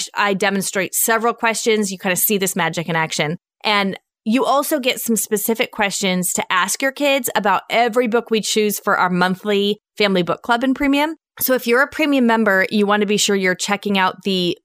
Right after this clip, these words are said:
family book club guides we put out every month. Those give you suggested questions you can use for these kinds of easygoing, important, really fruitful, and open-ended conversations about books. Who was the most courageous? That's the question I'm gonna challenge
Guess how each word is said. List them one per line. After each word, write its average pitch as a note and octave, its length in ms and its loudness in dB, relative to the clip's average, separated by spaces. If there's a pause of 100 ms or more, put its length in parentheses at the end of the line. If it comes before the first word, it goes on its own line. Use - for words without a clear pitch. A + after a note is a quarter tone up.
(100)
family G#3+ 340 0
book F3 200 -4
club G3+ 200 -2
guides G#3 280 -2
we A#3 100 -2
put A3 160 -2
out G#3+ 160 2
every A3 200 2
month. A#3 280 0 (280)
Those A#3 300 0
give A#3+ 160 -2
you A3+ 200 2 (100)
suggested B3+ 560 0
questions A#3+ 440 0
you A3+ 60 -2
can G#3 180 0
use G3 180 0
for F#3 140 -2
these A3+ 400 -2
kinds G#3+ 300 -2
of F3 180 -4
easygoing, G#3+ 720 0 (220)
important, C4 600 0
really A#3+ 240 4
fruitful, A#3+ 600 0 (140)
and - 220 -4
open-ended A3 420 0
conversations E3 880 -6 (240)
about D3+ 300 0 (260)
books. - 460 -4 (320)
Who A#3 240 4
was A3 220 0
the A3 40 0
most G3 220 0
courageous? D#3+ 380 -2
That's F3+ 220 -2
the G#3+ 80 -2
question G#3 320 -2
I'm F#3 100 0
gonna F3 120 0
challenge E3 380 -2